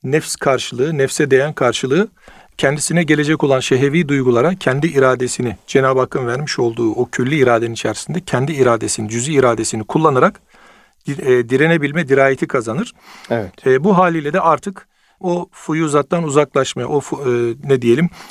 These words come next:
Speaker 1: curuflardan, o sıkıntılardan, o arızalı hallerden uzaklaşmaya başlar. Burada tabii nefs,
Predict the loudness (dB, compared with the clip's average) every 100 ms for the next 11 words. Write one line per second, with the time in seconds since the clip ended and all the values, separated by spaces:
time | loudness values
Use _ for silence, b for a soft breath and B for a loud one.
0 | B 0 2 2 2 0 0 -2 -2 -2
1 | -2 -2 0 2 2 0 -2 0 4 4
2 | 2 0 0 0 -2 -2 -2 -2 -2 B
3 | B B -8 2 2 2 -4 -2 -2 0
4 | -2 -2 -4 -4 b b b b b 0
5 | 2 2 0 -2 0 0 0 -2